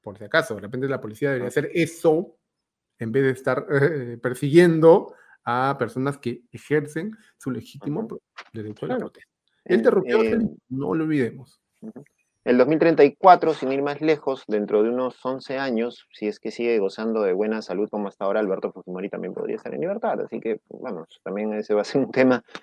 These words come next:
Speaker 2: interesante de discutir llegado el momento, ¿no?
Speaker 1: Por cierto, y solamente para terminar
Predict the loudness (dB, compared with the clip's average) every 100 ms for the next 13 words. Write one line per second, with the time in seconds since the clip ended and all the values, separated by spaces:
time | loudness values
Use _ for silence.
0 | -20 -14 -2 4 6 6 6 6 6 6
1 | 2 0 0 0 2 4 6 6 6 4
2 | 2 -2 -2 -4 -6 -8 -10 -8 -8 -8
3 | -10 -20 -20 _ -6 -4 -4 -2 0 0
4 | 2 2 2 2 2 0 -2 -2 -2 -4